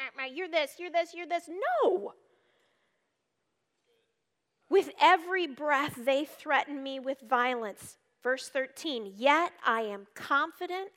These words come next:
I will see the Lord's goodness while I'm here in the land of the living," not just, not just on the other side. I am confident I will see the Lord's goodness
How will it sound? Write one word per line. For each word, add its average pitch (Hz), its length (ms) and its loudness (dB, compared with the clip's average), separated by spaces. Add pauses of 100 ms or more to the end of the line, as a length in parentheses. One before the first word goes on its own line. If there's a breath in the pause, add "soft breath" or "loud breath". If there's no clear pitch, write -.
(180)
I 330 440 4
will 254 200 -4
see 320 600 -4
the 285 160 -6
Lord's 269 560 -2
goodness 208 720 -4 (720 soft breath)
while 262 400 10
I'm 262 180 2
here - 840 2 (500 loud breath)
in 302 160 2
the 285 80 -2
land 269 340 0
of 247 120 -2
the 262 80 2
living," 254 400 0
not 285 340 8
just, - 400 -4 (320)
not 320 380 0
just - 320 -6
on 294 180 0
the 285 220 -6
other 262 280 -6
side. 254 640 -10 (800)
I 339 200 6
am 330 200 0
confident 311 760 -4
I 320 160 6
will 320 100 -8
see 330 340 -8
the 311 120 -10
Lord's 285 580 -4
goodness 247 500 -6